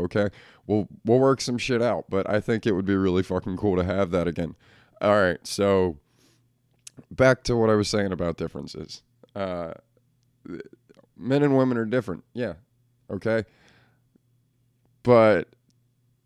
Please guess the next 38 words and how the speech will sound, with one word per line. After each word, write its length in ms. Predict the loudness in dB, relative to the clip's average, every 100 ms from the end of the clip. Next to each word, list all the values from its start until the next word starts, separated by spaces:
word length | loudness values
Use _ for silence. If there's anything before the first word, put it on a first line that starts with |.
| _ _
down 240 | 2 2
at 60 | 2
the 80 | 2
root 300 | 2 4 4
of 120 | 4
it 80 | 6
all, 440 | 6 6 4 0 -4
we're, 200 | -4 -4 -6
we're 140 | -4 -2
pretty 240 | 0 0
much 180 | 0 -2
the 80 | -2
same. 240 | 0 2
We 80 | 4
all 100 | 6
have 140 | 6
the 80 | 4
exact 340 | 4 4 4 2
same 280 | 0 2
wants 360 | 4 4 2 -2 -4
and 180 | -2
needs, 560 | 0 2 2 0 -6 -12 -4
and 440 | 0 0 0 0
those 420 | 2 2 2 -2 -4
wants 440 | 4 4 4 2
are 100 | 0
based 380 | 2 4 4 4
off 240 | 2 2 2
of 80 |
those 240 | 2 2 2
needs, 400 | 0 0 -2 -2
really. 400 | -2 -2 -6 -14 _ _ _ _ _ _ -12 -4
And 560 | 0 0 0 -2 -8 -14 _ _ _ _ _
we 140 | -2 0
just 220 | 0 0
gotta 280 | 2 4 4
realize 560 | 4 4 2 0 0
that, 200 | -2 -2